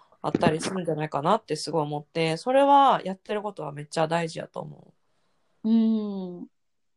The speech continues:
Speaker 2: そう、
Speaker 1: うん。
Speaker 2: だから、なんかワークショップするときにも、自己紹介のときに、あの、ぜひ、なんていうの、プロナウン、自分が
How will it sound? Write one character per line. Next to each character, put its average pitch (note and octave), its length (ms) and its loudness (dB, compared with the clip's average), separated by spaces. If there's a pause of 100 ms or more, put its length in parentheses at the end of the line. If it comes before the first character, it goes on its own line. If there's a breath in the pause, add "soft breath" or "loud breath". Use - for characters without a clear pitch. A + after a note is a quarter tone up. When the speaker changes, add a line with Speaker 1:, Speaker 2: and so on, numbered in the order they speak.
(320)
Speaker 2:
そ B3 100 -2
う、 - 20 2
Speaker 1:
う A3+ 40 2
ん。 - 20 -2
Speaker 2:
だ A#3+ 100 0
か A3+ 160 0
ら、 G3+ 340 0 (320)
な A#3 100 0
ん A#3 60 0
か A3 80 -4
ワ B3 140 4
ー C#4+ 40 0
ク C#4 80 -16
シ F4+ 80 0
ョ E4 40 2
ッ - 20 -2
プ A#3+ 120 -6
す - 180 -10
る F#3+ 120 -6
と G3 120 -8
き G3 160 -10
に F#3+ 120 -4
も、 G3+ 480 -4 (1000)
自 G#3+ 140 -2
己 - 20 -14
紹 C4 320 0
介 A3+ 160 -4
の F#3+ 120 -6
と F#3+ 120 -8
き G3 160 -6
に、 G3 460 -4 (480)
あ G3 100 -4
の、 G3 520 -6 (320)
ぜ B3+ 120 2
ひ、 G3+ 400 0 (1040)
な G#3 120 -6
ん G3 100 -8
て G3+ 80 -12
い F#3+ 60 -6
う F#3 40 -6
の、 - 300 -6
プ - 140 -8
ロ G#3+ 80 -4
ナ A3+ 220 -2
ウ D#3+ 60 -4
ン、 - 100 -4 (160)
自 G3 80 -4
分 G3 280 -4
が F#3+ 340 -4